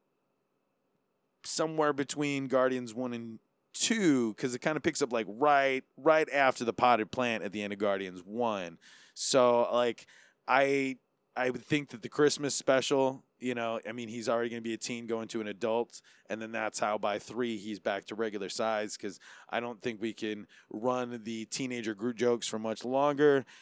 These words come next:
and we're obviously not gonna do some baby stuff, but then there might be some other Groots. But all in all, I Am Groot mini shorts on Disney Plus. I give them two mini thumbs up. Uh, they're only a couple minutes long each, so check 'em out. Uh,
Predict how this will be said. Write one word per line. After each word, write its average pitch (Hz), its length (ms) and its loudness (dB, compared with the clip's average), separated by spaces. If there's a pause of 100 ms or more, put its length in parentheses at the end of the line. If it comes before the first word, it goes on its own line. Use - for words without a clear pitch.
(220)
and 120 640 -6
we're 117 100 0
obviously 117 320 -2
not 113 200 -4
gonna 113 100 -8
do 117 140 -4
some 110 160 -10
baby 127 260 -2
stuff, 123 320 -2
but 131 220 2
then 135 140 -6
there 135 80 -8
might 127 200 -4
be 123 80 -6
some 127 180 -8
other 120 220 -6
Groots. 135 480 -4
But 135 240 2 (320)
all 208 240 8
in 190 80 6
all, 170 420 6 (480)
I 190 180 4
Am 175 180 0
Groot 160 280 4 (160)
mini 151 260 -4
shorts 139 520 4
on 135 140 -6
Disney 135 420 0
Plus. 131 800 0 (340)
I 123 120 2
give 123 180 -2
them 127 120 -8
two 131 140 -2
mini 123 220 -4
thumbs 123 340 -2
up. 127 260 2 (480)
Uh, 117 680 2
they're 117 180 0
only 123 180 0
a 113 40 -6
couple 120 220 -2
minutes 120 280 -4
long 120 220 -2
each, 117 340 -8 (120)
so 120 320 2
check 117 300 0
'em 110 120 -6
out. 113 340 -2 (460)
Uh, 120 240 0